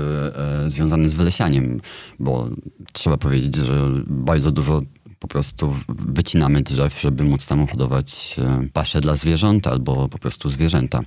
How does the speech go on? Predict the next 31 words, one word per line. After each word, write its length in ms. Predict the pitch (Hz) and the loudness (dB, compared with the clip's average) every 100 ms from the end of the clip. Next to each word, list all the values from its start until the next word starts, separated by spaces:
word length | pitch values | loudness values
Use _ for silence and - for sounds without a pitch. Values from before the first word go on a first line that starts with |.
| - - - | -8 -8 0
E, 160 | 80 71 | 2 2
Foer 300 | - 76 73 | 4 2 2
tutaj 180 | 73 69 | 2 0
stawia 220 | 78 73 | 2 0
taką 420 | 73 - 71 71 - _ | 0 0 2 0 -2 _
trochę 380 | - 87 92 87 | 0 2 4 2
kontrowersyjną 880 | - 82 82 80 76 85 76 71 69 | 4 4 4 4 2 2 4 4 2
tezę, 420 | 73 71 98 85 | 0 2 2 2
ale, 420 | 76 78 76 78 71 | 2 2 4 2 2
e, 220 | 73 76 | 0 -2
opartą 640 | 95 - 78 78 76 76 - | -2 0 2 2 2 2 0
w 80 | 67 | -2
badaniach. 580 | 67 69 71 82 101 - | 0 0 2 4 2 2
Jest 160 | 76 - | -2 -2
taki 220 | - 71 | 0 0
raport 360 | 71 71 69 | 2 2 0
World 320 | 69 71 67 73 | 2 2 2 0
Watch 260 | 69 69 | -2 0
Institute, 540 | 60 69 - 73 95 - | -2 -2 -2 -2 -2 -4
w, 160 | - - 71 | -8 0 0
w 80 | - | 0
którym, 580 | - 76 69 71 71 71 | -4 0 2 4 4 4
e, 360 | 71 73 71 - - - | 4 4 2 0 -4 -2
autorzy 340 | 78 73 78 73 | -2 0 0 2
dowodzą, 520 | 73 76 69 80 82 | 0 0 2 2 2
że 360 | 69 76 76 67 - | 2 2 2 0 -4
wręcz, 560 | 69 73 73 - - | 0 2 2 0 -2
e, 240 | 71 73 69 - - - | 2 2 0 -6 -18 -2
emisja, 600 | 80 80 - 76 76 85 - | 2 2 2 0 0 0 0
jeśli 280 | 73 73 - | 0 0 -2
policzyć 640 | - 73 69 76 69 - | 0 0 2 -2 -2 -6